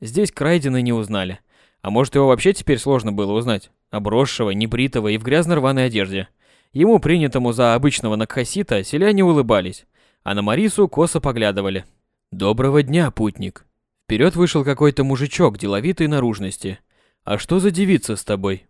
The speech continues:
Уж больно странная. Наши бабки сказывают, что рыжими бывают только ведьмы. Но мы тут не дремучие дураки, в курсе, что на юге рыжих девок полно. Служанка моя!» Неожиданно для Марисы оповестил любопытных Крайден.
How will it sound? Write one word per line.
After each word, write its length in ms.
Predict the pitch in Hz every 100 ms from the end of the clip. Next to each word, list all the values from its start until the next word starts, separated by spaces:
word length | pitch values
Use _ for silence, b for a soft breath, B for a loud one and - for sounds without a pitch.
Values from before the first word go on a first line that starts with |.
| _
Уж 200 | 117 123
больно 340 | 135 156 151
странная. 580 | 147 170 165 104 92 92 - _ _ _
Наши 320 | - 104 - 110
бабки 360 | 135 165 -
сказывают, 540 | - 165 185 170 180 -
что 180 | 170
рыжими 340 | 160 175 175 165
бывают 380 | 151 165 156 -
только 260 | 147 -
ведьмы. 540 | 131 123 107 98 92 - _ _ _ _
Но 140 | 180 95
мы 180 | 135
тут 220 | 160 165 156
не 160 | 160
дремучие 560 | 143 147 135 180 143 117
дураки, 460 | 107 104 - 95 -
в 100 | -
курсе, 380 | - 202 147 107
что 180 | 98 113
на 80 | 104
юге 320 | 117 175 123
рыжих 320 | 127 160 175
девок 380 | 139 170 151 -
полно. 440 | 151 139 110 90 - _ _
Служанка 680 | - 107 110 135 143 123 98
моя!» 320 | 92 92 90 _ _ _ _ _ -
Неожиданно 520 | 101 107 156 151 147
для 120 | 135
Марисы 360 | 135 156 175 170
оповестил 500 | 147 135 123 143 131
любопытных 580 | 117 113 147 147 135
Крайден. 400 | - 113 95 95